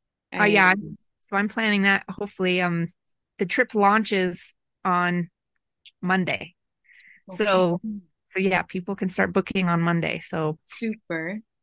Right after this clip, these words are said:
Speaker 2: So will they meet you there, or do they fly with you there?
Speaker 1: Um, we'll all meet in the Galapagos.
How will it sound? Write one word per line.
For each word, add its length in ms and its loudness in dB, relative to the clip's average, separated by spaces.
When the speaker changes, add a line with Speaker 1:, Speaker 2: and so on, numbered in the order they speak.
Speaker 2:
So 260 0
will 320 0
they 240 2
meet 420 0
you 160 -2
there, 500 0
or 80 -4
do 120 -8
they 180 -2
fly 340 -2
with 300 -6
you 120 -6
there? 280 -10
Speaker 1:
Um, 240 8
we'll 180 10
all 260 8
meet 600 4
in 260 4
the 60 2
Galapagos. 800 -2